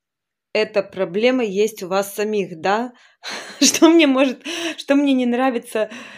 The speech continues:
э, в зиме? То, что она холодная. Это не говорит о том, что я холодная, да, м, там, черствая, не знаю, какая-то или... Ну, ладно, так,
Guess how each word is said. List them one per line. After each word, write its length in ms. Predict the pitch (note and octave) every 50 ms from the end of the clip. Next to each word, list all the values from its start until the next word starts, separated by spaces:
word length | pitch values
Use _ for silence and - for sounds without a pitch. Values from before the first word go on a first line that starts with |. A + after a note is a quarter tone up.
| - - -
э, 100 | - G3+
в 100 | F#3+ F#3
зиме? 560 | G3 E3+ A3 A#3 A#3 A#3+ C4 D4 D#4+ E4+ F4 A#3+ F4 _ _ _ _ _ _ _ _ _ _ _ _ _ _ _ _ _
То, 120 | - B3+
что 160 | B3+ - - C#4
она 160 | C4+ C4+ C4+
холодная. 800 | C4 - C#4+ C4+ C4 C4+ B3+ B3+ G3+ G#3 F#3 E3 E3 E3 D#3+ - _ _ _ _ _ _ _ _ _ - - _ _
Это 260 | - A#3 A#3 B3 - C4
не 140 | A#3+ A#3+
говорит 380 | A3 A#3+ A3+ A3+ B3 C#4 C#4 -
о 60 | C#4+
том, 220 | - - B3+ A#3+ A#3
что 640 | - - - G3+ G3 F#3+ G3 G3 F#3+ F#3 F3+ - -
я 240 | - G3 G#3 G#3 G3
холодная, 680 | G3 - G3 F#3+ F#3 G#3+ A3+ G#3+ G#3 G3+ F#3 F3 F3
да, 400 | E3+ D#3+ F#3+ G3+ G#3+ G#3 G#3 G#3 _ _ _ _
м, 180 | F#3 E3 D#3 C#3+ - E3 D#3 -
там, 220 | - E3+ E3 D3+ -
черствая, 540 | - B3 A#3+ A#3+ A#3+ - - - F#3 F3+
не 120 | F3 F3+ F3+
знаю, 300 | F3 G3 G3 F#3 F3+ F3+
какая-то 440 | - _ - F#3 F3+ F3+ F3+ - F3
или... 360 | E3 E3+ E3+ E3 E3+ E3 - _ _ -
Ну, 260 | A#3 B3+ A#3 - -
ладно, 320 | - A3+ A3+ G3 F#3+ F#3 D#3
так, 300 | - F3+ E3+ - -